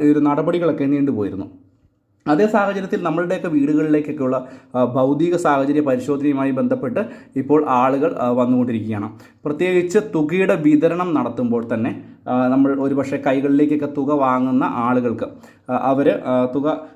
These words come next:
വാങ്ങുന്ന സമയത്ത് നിങ്ങളുടെ വീടുകളുടെ സാഹചര്യം എങ്ങനെയാണ്, നിങ്ങൾക്ക് ഈ ഒരു പെൻഷൻ അർഹതയുണ്ടോ എന്നുള്ള രീതിയിൽ കാര്യങ്ങൾ പരിശോധിച്ചുകൊണ്ടിരിക്കുകയാണ്. നിങ്ങൾ പോലും അറിയാതെ തന്നെ നിങ്ങൾക്കെതിരെ കർശനമായിട്ടുള്ള നടപടികളുണ്ടാകും. അത്, ആ,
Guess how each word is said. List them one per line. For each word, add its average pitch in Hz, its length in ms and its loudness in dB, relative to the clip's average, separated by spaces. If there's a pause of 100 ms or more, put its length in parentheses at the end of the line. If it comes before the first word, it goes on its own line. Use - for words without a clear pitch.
(140)
വാങ്ങുന്ന 135 320 2
സമയത്ത് 127 420 0
നിങ്ങളുടെ 131 240 0
വീടുകളുടെ 131 480 0
സാഹചര്യം 135 580 2
എങ്ങനെയാണ്, 139 800 2
നിങ്ങൾക്ക് 127 260 0
ഈ 135 120 0
ഒരു 143 120 0
പെൻഷൻ 131 360 0
അർഹതയുണ്ടോ 131 640 2
എന്നുള്ള 127 260 0
രീതിയിൽ 123 380 2 (440)
കാര്യങ്ങൾ 123 580 -2 (140)
പരിശോധിച്ചുകൊണ്ടിരിക്കുകയാണ്. 123 1300 0 (420)
നിങ്ങൾ 208 380 4
പോലും 175 380 -2
അറിയാതെ 151 460 0
തന്നെ 143 140 -2 (120)
നിങ്ങൾക്കെതിരെ 147 580 0 (100)
കർശനമായിട്ടുള്ള 131 680 0
നടപടികളുണ്ടാകും. 131 760 2 (360)
അത്, 147 160 0
ആ, 226 300 -4